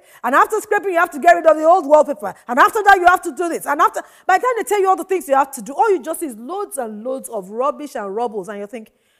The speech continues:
"Why did I even start this project again?" And I don't know whether that's where you are at. Frustration leads in. If you can, many people end up stopping the project at that point.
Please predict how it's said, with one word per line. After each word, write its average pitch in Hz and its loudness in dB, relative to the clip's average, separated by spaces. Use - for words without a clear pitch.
"Why 277 0
did 370 -2
I 254 -4
even 226 -10
start 226 -8
this 220 -16
project 208 -10
again?" 202 -12
And 339 2
I 440 4
don't 453 -4
know 392 -2
whether 339 6
that's 330 2
where 269 4
you 240 2
are 220 0
at. 160 -18
Frustration 330 2
leads 240 -6
in. 208 -8
If 302 -4
you 320 -4
can, 294 -2
many 349 -4
people 302 -8
end 294 -4
up 262 -4
stopping 254 -8
the 214 -8
project 226 -8
at 196 -8
that 214 -8
point. 160 -20